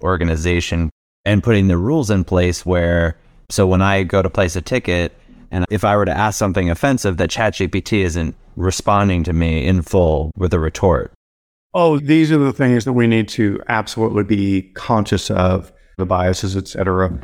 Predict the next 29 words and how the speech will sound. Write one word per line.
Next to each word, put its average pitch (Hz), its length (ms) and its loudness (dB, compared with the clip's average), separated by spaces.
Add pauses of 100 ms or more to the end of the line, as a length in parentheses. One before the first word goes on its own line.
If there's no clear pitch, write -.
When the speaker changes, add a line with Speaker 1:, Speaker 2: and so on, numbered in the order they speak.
(240)
Speaker 2:
I've 113 200 -2
seen 120 200 2
a 104 100 2
lot 104 340 2
of 101 120 -2
examples 101 520 -2
out 101 200 -2
there 98 180 0
of 87 240 -4
platforms 95 800 -2 (640)
introducing 101 1300 -2
these 95 200 0
capabilities. 95 1000 0 (500)
And 110 120 0
again, 107 220 2
a 98 80 2
lot 104 260 2
of 104 100 0
it 98 80 -4
is 95 100 -6
said 98 340 0
by 95 320 2
the 95 300 -2
information 95 600 -2
you 95 460 0 (340)
allow 101 360 2
it 104 100 -4
to - 60 -18
consume. 90 600 -2